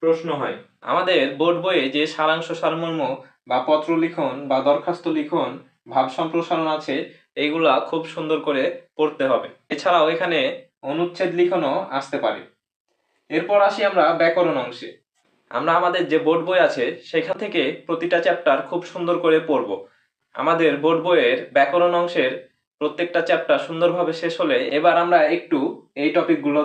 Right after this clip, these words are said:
দেখি। প্রথমে আছে আঞ্চলিক ভাষা ও প্রমিত ভাষা। তোমাকে একটা প্যারা তুলে দিবে, তারপর সেটাকে আঞ্চলিক ভাষা থেকে প্রমিত ভাষায় রূপান্তর করতে বলবে। এইখান থেকে প্রায় প্রতি বছর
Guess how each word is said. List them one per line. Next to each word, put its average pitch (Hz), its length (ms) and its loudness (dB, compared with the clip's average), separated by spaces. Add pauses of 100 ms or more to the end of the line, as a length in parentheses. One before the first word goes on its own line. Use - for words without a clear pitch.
দেখি। - 240 -6 (1120)
প্রথমে 208 320 0 (100)
আছে 196 180 2 (300)
আঞ্চলিক 180 420 0
ভাষা 165 260 2 (500)
ও - 20 4 (300)
প্রমিত 196 300 0 (120)
ভাষা। 151 240 0 (600)
তোমাকে 175 300 0 (220)
একটা 185 140 2 (100)
প্যারা 175 280 6
তুলে 190 220 -2
দিবে, 139 180 0 (200)
তারপর 160 320 4 (180)
সেটাকে 165 380 0 (480)
আঞ্চলিক 185 440 -2
ভাষা 202 260 0
থেকে 175 160 -4 (160)
প্রমিত 175 240 -4 (120)
ভাষায় 175 340 2
রূপান্তর 165 460 0
করতে 143 260 -6
বলবে। - 240 -2 (460)
এইখান 156 300 0
থেকে 180 220 -2
প্রায় 170 240 4
প্রতি 190 260 -4
বছর 180 300 2